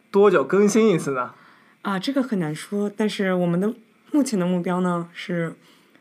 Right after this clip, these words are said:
Speaker 2: 至少一个月更新一次吧。因为其实每一期讨论的时长，我们可能会觉得会有一个小时左右，是一个比较长的节目，那感觉月更比较合适。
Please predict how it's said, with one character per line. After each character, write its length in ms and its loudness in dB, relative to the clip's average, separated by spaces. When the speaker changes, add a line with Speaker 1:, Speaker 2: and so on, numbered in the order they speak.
Speaker 2:
至 140 -2
少 240 -2
一 100 -4
个 80 -2
月 180 2
更 160 -4
新 220 -4
一 20 -4
次 140 -8
吧。 140 -10
因 120 -4
为 80 -4
其 140 -6
实 180 -6
每 180 -2
一 120 -6
期 440 -4
讨 220 -6
论 160 -2
的 80 -2
时 220 -8
长， 260 -4
我 60 -2
们 180 -6
可 140 -6
能 140 -4
会 120 -4
觉 160 -2
得 160 -6
会 240 -8
有 180 -2
一 100 -4
个 60 -6
小 160 -6
时 160 -10
左 160 0
右， 160 -6
是 200 -6
一 80 -2
个 240 -4
比 100 -10
较 160 -2
长 320 -4
的 380 0
节 160 -6
目， 200 -6
那 340 -4
感 180 -4
觉 260 -4
月 220 2
更 240 -2
比 100 -6
较 140 -6
合 180 -10
适。 300 -4